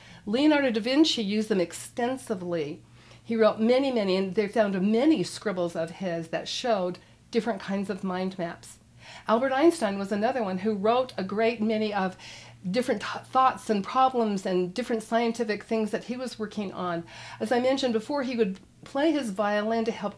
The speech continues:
organize his thoughts. Then he would go and he would create these mind maps and be able to solve the issues and problems, um, before him. Another one that they think that some of his scribbles looked very similar to mind maps was Beethoven.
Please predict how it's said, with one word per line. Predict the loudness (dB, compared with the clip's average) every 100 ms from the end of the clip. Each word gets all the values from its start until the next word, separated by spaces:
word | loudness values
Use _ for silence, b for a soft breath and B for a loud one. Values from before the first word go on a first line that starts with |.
| -6
organize | -4 -2 0 0 -2
his | -4 -2
thoughts. | -2 -2 -6 B B B
Then | 0 2
he | 2
would | 0
go | 2 4 4
and |
he | 2
would | 0 -2
create | -4 0 2 0 -2
these | -2 -2
mind | 0 0 0
maps | -2 -6 -8 -6
and | -4
be | -2
able | -4 -4
to | -6
solve | -6 -6 -4 -6
the | -6
issues | -6 -6 -6
and | -6
problems, | -6 -8 -6 -6 -6 -10 -18 -10
um, | -6 -4 -6 B B B
before | -14 -8 -2 0
him. | 0 -2 -2 -8 -20 -20 B B B
Another | 2 4 4 6
one | 4
that | 4 2
they | 0
think | 0 0 2
that | 0 -2 -10 -12
some | -4 -2
of | 0
his | 0 -2
scribbles | -4 -2 0 0 -2 -6
looked | 0 0 0
very | -6 -4 -4 -4
similar | -4 -2 0 0 -2
to | -4
mind | -4 -4 -4 -4
maps | -6 -6 -10 -10
was | -8 -6
Beethoven. | -6 -6 -6 -6 -4 -4 -4